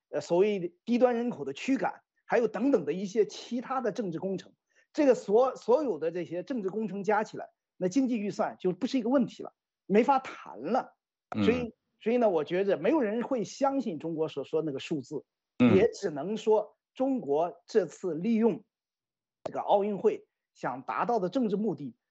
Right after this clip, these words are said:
Speaker 1: 实际上他想达到的政治目的，他最好让人看不见，让人看不懂才最好。现在他连路上的小孩儿都知道他要干什么，
Speaker 2: 嗯。
Speaker 1: 所以可以说是一个非常失败的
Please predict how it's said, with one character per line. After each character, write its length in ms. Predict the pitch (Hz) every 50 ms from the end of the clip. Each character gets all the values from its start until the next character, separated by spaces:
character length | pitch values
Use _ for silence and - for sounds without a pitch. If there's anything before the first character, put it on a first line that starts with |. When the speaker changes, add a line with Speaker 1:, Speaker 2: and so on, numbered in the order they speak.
| _ _ _ _ _ _ _
Speaker 1:
实 140 | - - 247
际 60 | 302
上 140 | 330 294 247
他 100 | 285 349
想 120 | 320 247
达 80 | 208 226
到 60 | 247
的 60 | 240
政 120 | 254 269 247
治 60 | 247
目 80 | 247
的， 120 | 208 190 175
他 120 | - 214
最 140 | - - 330
好 120 | 220 240
让 160 | 214 247 254 220
人 100 | 220 247
看 220 | - - 269 233
不 60 | 208
见， 260 | 208 269 233 - - _ _ _
让 140 | - 240 220
人 100 | 214 240
看 240 | 240 - - 262 262
不 80 | 240 247
懂 200 | 214 - - - -
才 100 | - 175
最 160 | 147 208 160
好。 260 | - - - - _ _ _ _ _ _ _
现 160 | - 285 302
在 120 | 294 302
他 180 | 302 302 311 311
连 260 | 302 294 302 302 320
路 120 | 359 359 214
上 100 | 262 277
的 80 | 330
小 260 | 302 - - 156 120 -
孩 140 | - -
儿 160 | 117 175 247 269
都 120 | 277 269
知 140 | 196 - 254
道 140 | 247 233 208
他 120 | - 220
要 80 | 202 185
干 240 | 165 254 196 147 123
什 140 | - - 110
么， 100 | 110 -
Speaker 2:
嗯。 260 | _ _ _ _ _ _
Speaker 1:
所 120 | - - 254
以 40 | 226
可 100 | - 277
以 80 | 294
说 240 | 247 - 254 262 269
是 160 | - - 226
一 80 | 220 226
个 80 | 196
非 280 | 190 - - 392 381 370
常 260 | - - - 185 214
失 180 | 208 - - 226
败 220 | 196 214 202 151
的 160 | 117 - -